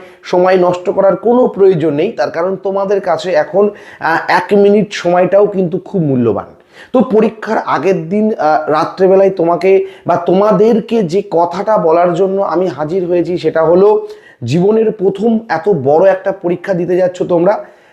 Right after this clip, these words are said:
তাই আমি তোমাদেরকে বলবো, ভয় পাবে না। পরীক্ষার হলে যাওয়ার আগে নিজেকে কন্ট্রোল করাটাও কিন্তু একটা ইম্পর্টেন্স ব্যাপার। অর্থাৎ অনেকে আছে ভয় পাবে, ভয় পেয়ে কিন্তু পরীক্ষার হলে গিয়ে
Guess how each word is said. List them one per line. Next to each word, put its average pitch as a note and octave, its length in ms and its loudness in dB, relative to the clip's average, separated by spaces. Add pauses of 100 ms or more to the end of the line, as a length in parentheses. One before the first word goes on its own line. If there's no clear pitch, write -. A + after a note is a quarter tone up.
(140)
তাই A#3+ 260 2
আমি G3 300 0
তোমাদেরকে A3 440 2
বলবো, G3 560 2
ভয় F#3 520 -2
পাবে F3 260 2
না। F#3 420 -2 (340)
পরীক্ষার G#3 520 2
হলে F3 320 2
যাওয়ার D#3+ 360 2 (140)
আগে D#3 460 0
নিজেকে F3+ 440 -2
কন্ট্রোল F3+ 640 0
করাটাও D#3 480 2
কিন্তু E3 360 -4
একটা D#3 420 0
ইম্পর্টেন্স C3 640 -2
ব্যাপার। G2+ 340 -8 (420)
অর্থাৎ - 240 0
অনেকে G#3 500 2
আছে F#3+ 280 2
ভয় E3+ 600 -2
পাবে, F#3+ 320 2
ভয় D3 380 0 (100)
পেয়ে F3+ 200 0
কিন্তু F3+ 460 -6
পরীক্ষার F3 400 -2
হলে E3 260 2
গিয়ে F#3+ 380 2